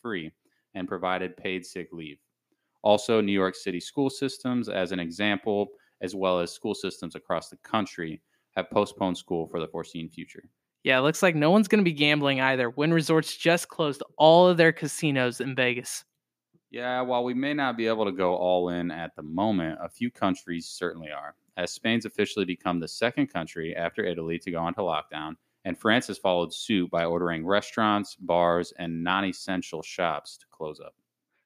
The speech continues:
Speaker 2: Well, you know, France said non-essential shops need to close, and I guess Starbucks took it to heart because they're closing stores or reducing hours in a lot of high traffic areas.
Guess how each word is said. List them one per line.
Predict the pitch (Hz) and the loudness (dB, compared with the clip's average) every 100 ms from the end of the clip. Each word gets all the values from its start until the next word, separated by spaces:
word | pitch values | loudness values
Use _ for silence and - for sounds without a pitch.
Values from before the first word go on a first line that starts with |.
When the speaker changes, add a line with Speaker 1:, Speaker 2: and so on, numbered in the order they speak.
| _ | _
Speaker 2:
Well, | - 147 | 2 6
you | 151 151 | 6 6
know, | 147 | 4
France | 151 151 151 160 | 4 4 6 4
said | - 156 | 4 4
non-essential | 147 143 151 170 - 160 160 165 | 6 4 4 2 4 2 6 4
shops | - 170 160 - 160 | 4 4 4 4 0
need | 131 | 2
to | 131 | 0
close, | - 135 131 | 2 2 4
and | 135 | 2
I | |
guess | 139 190 - | 4 2 6
Starbucks | 220 214 214 - | 6 6 4 4
took | 220 208 | 2 4
it | |
to | - | 2
heart | 151 160 139 - | 6 6 6 4
because | 139 - 139 135 | -2 2 2 6
they're | 170 | 4
closing | - 190 160 156 | 6 4 6 2
stores | 151 - 143 139 | 0 4 6 6
or | 135 | 4
reducing | 135 127 135 127 143 | 2 2 2 2 2
hours | 127 131 127 | 2 4 2
in | 131 | 0
a | 127 | 0
lot | 123 127 135 139 | 2 6 6 4
of | |
high | 123 139 131 | 0 0 0
traffic | - 123 - - | 2 2 2 -4
areas. | 127 120 - - | -4 -4 -6 -10